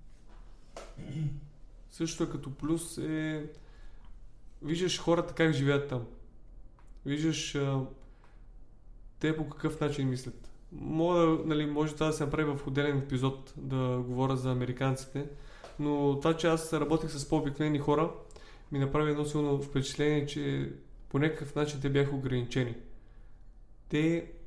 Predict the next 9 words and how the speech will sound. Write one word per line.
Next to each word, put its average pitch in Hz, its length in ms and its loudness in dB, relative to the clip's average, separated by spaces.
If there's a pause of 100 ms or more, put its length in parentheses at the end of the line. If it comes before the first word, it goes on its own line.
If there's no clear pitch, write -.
(140)
единствено 165 760 0 (100)
знаеха 156 380 0
какво 156 200 2
се 156 160 -2
случва, 160 280 -2
може 151 200 2
би, 147 100 2
в 131 200 2
Америка 131 560 4